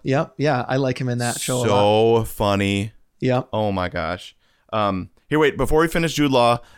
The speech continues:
Speaker 2: I just have this little thing. Okay.
Speaker 1: Uh-huh.
Speaker 2: Accents.
Speaker 1: Uh-huh.
Speaker 2: How were they good or were they not
Speaker 1: Okay,
Speaker 2: good?
Speaker 1: I like this. Let's, let's rate the accents <laughs> in this movie.
Speaker 2: Okay.
Speaker 1: Yeah, so we've
Speaker 2: So
Speaker 1: got this British guy, and he,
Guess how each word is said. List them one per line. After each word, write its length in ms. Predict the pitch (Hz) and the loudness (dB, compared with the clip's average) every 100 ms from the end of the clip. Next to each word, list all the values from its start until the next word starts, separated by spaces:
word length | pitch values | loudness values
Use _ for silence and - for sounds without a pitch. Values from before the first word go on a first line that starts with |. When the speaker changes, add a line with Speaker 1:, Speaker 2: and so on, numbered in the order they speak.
| - | -2
Speaker 2:
I 120 | 120 | 0
just 160 | 127 - | 2 2
have 100 | 143 | 2
this 180 | 127 127 | 0 2
little 360 | 120 123 131 _ _ | 4 2 0 _ _
thing. 320 | - 117 117 - | -2 2 2 0
Okay. 360 | 117 117 120 - _ 143 | 0 0 0 -6 _ -2
Speaker 1:
Uh-huh. 200 | 147 147 | 2 2
Speaker 2:
Accents. 720 | 202 - 139 127 131 - - _ _ _ _ - | 2 0 0 0 -2 -6 -10 _ _ _ _ -4
Speaker 1:
Uh-huh. 180 | 139 160 | 0 2
Speaker 2:
How 260 | 113 113 | 4 2
were 200 | 113 101 | 2 0
they 160 | 107 104 | 0 0
good 460 | - 110 107 107 - | 0 2 2 0 -6
or 220 | 104 104 95 | -2 0 2
were 160 | 101 | 2
they 160 | 98 90 | 0 0
not 240 | 85 87 | 0 0
Speaker 1:
Okay, 120 | 135 | 0
Speaker 2:
good? 140 | 117 127 | 0 2
Speaker 1:
I 60 | |
like 240 | 135 127 - | 0 -2 -4
this. 180 | 123 151 | -6 -4
Let's, 220 | 151 - | -4 -2
let's 240 | 165 170 | -2 -2
rate 300 | 139 151 160 | 0 0 0
the 120 | 135 | 0
accents 640 | 135 139 - 127 120 - - - | 0 0 -2 -2 -2 -2 -4 0
<laughs> 40 | |
in 100 | 220 202 202 | -2 0 0
this 280 | 208 - | 0 -2
movie. 120 | - - | -6 0
Speaker 2:
Okay. 480 | 185 - 156 135 - - - - | 0 2 0 0 -4 -10 -8 0
Speaker 1:
Yeah, 80 | 147 | 0
so 160 | 175 | 4
we've 120 | 165 | 2
Speaker 2:
So 100 | 151 | 4
Speaker 1:
got 160 | 175 - | 2 4
this 160 | 170 139 | 2 0
British 400 | 147 180 196 - | 0 2 2 2
guy, 220 | 143 139 | 2 2
and 120 | |
he, 80 | 139 | 2